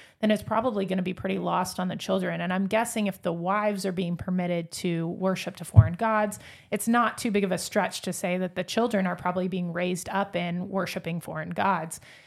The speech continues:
And as I think about that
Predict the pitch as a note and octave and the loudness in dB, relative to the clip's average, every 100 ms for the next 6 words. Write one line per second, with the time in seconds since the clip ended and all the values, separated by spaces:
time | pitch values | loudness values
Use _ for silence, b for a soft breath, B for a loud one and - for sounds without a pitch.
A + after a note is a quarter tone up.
0 | B B A3 G#3+ G3+ G3 F#3 - _ - | B B 2 4 4 2 0 -6 _ -8
1 | F#3+ G#3+ C4 B3+ - - A3 A#3 G3+ F3 | 0 2 2 0 -4 0 0 2 0 0
2 | F3 - F3 F3 - - | -2 -2 -2 -2 -4 -16